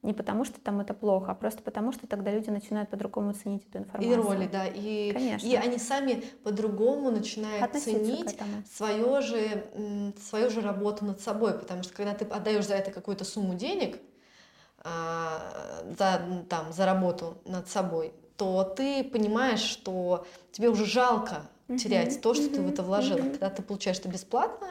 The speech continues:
Speaker 2: или легко, то, конечно, это ценишь меньше. И,
Speaker 1: Конечно,
Speaker 2: наверное,
Speaker 1: да.
Speaker 2: в отношениях, да, такой, такой же принцип.
Speaker 1: Да, да, то же самое. Поэтому вот ещё раз, да, вот, э, то, что ты говорила, это тоже такой уровень токсичности, и что вот не надо человека перевоспитывать.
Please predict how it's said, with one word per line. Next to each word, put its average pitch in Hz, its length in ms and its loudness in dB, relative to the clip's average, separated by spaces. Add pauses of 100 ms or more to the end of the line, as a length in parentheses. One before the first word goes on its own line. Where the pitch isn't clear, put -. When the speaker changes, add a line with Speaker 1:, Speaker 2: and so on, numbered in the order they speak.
Speaker 2:
или 202 160 4
легко, 190 540 0 (220)
то, 196 80 -8
конечно, 226 380 2
это 220 140 -4
ценишь 202 360 0
меньше. 180 380 -2
И, - 40 -18 (200)
Speaker 1:
Конечно, 262 240 4 (100)
Speaker 2:
наверное, 220 160 4
Speaker 1:
да. 226 100 -2
Speaker 2:
в 226 40 -2
отношениях, 226 480 2
да, 196 160 2
такой, 185 300 0
такой 208 240 0
же 170 100 -4
принцип. 165 420 -12 (200)
Speaker 1:
Да, 240 380 0
да, 233 180 2
то 240 120 -2
же 254 60 -10
самое. 214 340 -4 (300)
Поэтому 269 340 4
вот 262 140 2
ещё 262 240 0
раз, 226 140 2
да, 233 180 4
вот, 240 240 -2
э, 208 240 -2
то, 226 100 0
что 220 160 -8
ты 208 140 -4
говорила, 214 420 0
это 208 200 0
тоже 254 220 -2
такой 220 280 -2
уровень 233 320 4
токсичности, 214 680 -6
и 208 80 -4
что 226 260 -2 (320)
вот 202 260 0
не 208 100 2
надо 233 280 2
человека 214 640 0
перевоспитывать. 196 840 -4